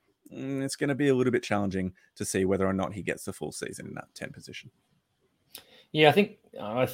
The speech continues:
Speaker 2: the, the ten's a big one for me. I mean, we, we saw shades of Quade, you know, old school Quade, um, with his kicking and a few things that were pretty pivotal. But, you know, we also saw the bad side <laughs> of Quade back in the day, I think, against Japan. You know,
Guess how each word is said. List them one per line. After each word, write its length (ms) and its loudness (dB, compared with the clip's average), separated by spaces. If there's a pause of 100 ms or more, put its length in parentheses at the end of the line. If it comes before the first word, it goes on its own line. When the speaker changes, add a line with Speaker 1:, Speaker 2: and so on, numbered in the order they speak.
Speaker 2:
the, 200 4
the 120 4
ten's 300 6
a 40 8
big 220 2
one 180 0
for 160 -8
me. 180 0
I 40 2
mean, 340 4
we, 140 2
we 160 0
saw 320 2
shades 440 2
of 160 -4
Quade, 600 4
you 80 -4
know, 120 2
old 220 2
school 240 -2
Quade, 500 4 (440)
um, 320 2
with 140 2
his 120 -2
kicking 380 4
and 80 4
a 40 -8
few 180 0
things 260 2
that 100 -2
were 80 -6
pretty 220 0
pivotal. 420 2
But, 280 6 (440)
you 80 -4
know, 200 4
we 180 4
also 240 2
saw 420 2
the 120 -2
bad 340 10
side 320 4 (100)
<laughs> 100 -18
of 360 0
Quade 380 2 (260)
back 180 6
in 80 0
the 120 2
day, 220 6
I 40 4
think, 240 -6
against 340 0
Japan. 480 0 (400)
You 140 -4
know, 40 0